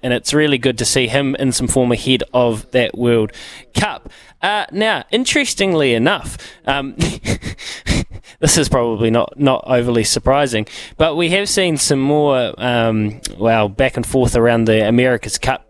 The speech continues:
the, the trip to S-, Saudi Arabia, to Jeddah for the pre-regatta. Um, we've had one of, I guess, this version of Team New Zealand's real detractors over the last wee while, and he was a long-term member of the New Zealand Yacht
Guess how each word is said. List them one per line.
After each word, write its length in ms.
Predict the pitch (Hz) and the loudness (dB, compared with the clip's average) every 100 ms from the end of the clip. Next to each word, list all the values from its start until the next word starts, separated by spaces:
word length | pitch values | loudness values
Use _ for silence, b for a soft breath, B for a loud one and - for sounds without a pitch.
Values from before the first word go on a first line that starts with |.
| - | -18
the, 280 | 98 117 107 - | -10 -10 -10 -2
the 160 | 117 | -2
trip 280 | - 165 - | 0 -4 -2
to 220 | - 120 104 _ | -2 -2 -4 _
S-, 200 | - - | -12 -12
Saudi 420 | - - 143 135 | -4 0 0 0
Arabia, 580 | 120 120 127 120 110 101 B B B - | 0 0 -2 -2 -2 -4 B B B -6
to 100 | 113 | -2
Jeddah 480 | 110 143 127 101 - | 0 -2 -2 -6 -12
for 240 | - 135 117 | -6 -2 0
the 400 | 120 123 117 113 B B _ | 0 0 0 -4 B B _
pre-regatta. 800 | 170 170 185 156 117 110 120 214 B B _ | -2 0 0 -2 -2 -2 -2 -4 B B _
Um, 420 | 131 131 127 123 - | 0 0 0 -4 -4
we've 200 | 147 143 | 0 2
had 180 | 196 202 | 0 0
one 160 | 220 208 | -2 0
of, 360 | 156 - - - - | -2 -6 -14 -20 -6
I 120 | 127 | -4
guess, 440 | 123 139 - - - _ | 0 0 0 -2 -6 _
this 240 | 160 151 | -2 -2
version 380 | 135 139 139 139 | 0 2 2 0
of 100 | 123 | 0
Team 240 | - 131 127 | -2 -2 0
New 120 | 117 | 0
Zealand's 640 | 120 120 117 110 - - - | 0 0 0 0 0 -2 -4
real 400 | 90 131 139 127 | -4 2 2 2
detractors 800 | 117 - 135 - 131 113 107 - | 0 0 -2 -2 -2 0 0 0
over 300 | 131 123 117 | 2 2 2
the 60 | 117 | 2
last 300 | 123 113 - | 2 2 0
wee 120 | 110 | 2
while, 320 | 117 123 127 | 4 4 2
and 120 | 131 | 2
he 180 | 147 151 | 0 2
was 160 | 185 170 | 2 2
a 40 | |
long-term 640 | 160 170 180 - 156 127 - _ 120 | 2 2 0 0 0 -2 -8 _ -2
member 420 | 131 139 135 131 | 2 2 4 2
of 160 | 113 | 0
the 100 | 135 | 0
New 120 | 127 117 | 0 2
Zealand 420 | 131 123 117 110 | 4 4 2 2
Yacht 260 | 131 - | 2 2